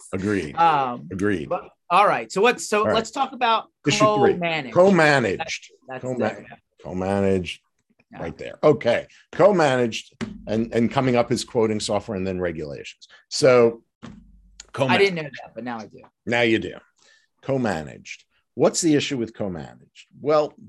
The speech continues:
Speaker 1: what we're seeing is that, um, I T, internal I T departments are becoming more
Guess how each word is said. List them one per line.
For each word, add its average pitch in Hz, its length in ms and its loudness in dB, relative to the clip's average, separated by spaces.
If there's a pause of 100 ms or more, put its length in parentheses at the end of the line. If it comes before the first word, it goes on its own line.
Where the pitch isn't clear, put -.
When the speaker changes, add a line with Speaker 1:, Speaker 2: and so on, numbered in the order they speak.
(100)
Speaker 1:
what 190 300 0
we're 180 80 -2
seeing 73 520 -10
is 98 220 -8
that, 98 420 -8 (320)
um, 95 440 -6 (260)
I 139 200 -2
T, 127 260 -10
internal 156 400 -4
I 123 140 -4
T 120 200 -10
departments 117 720 -8
are 101 300 -6 (400)
becoming 120 360 -4
more 110 220 -2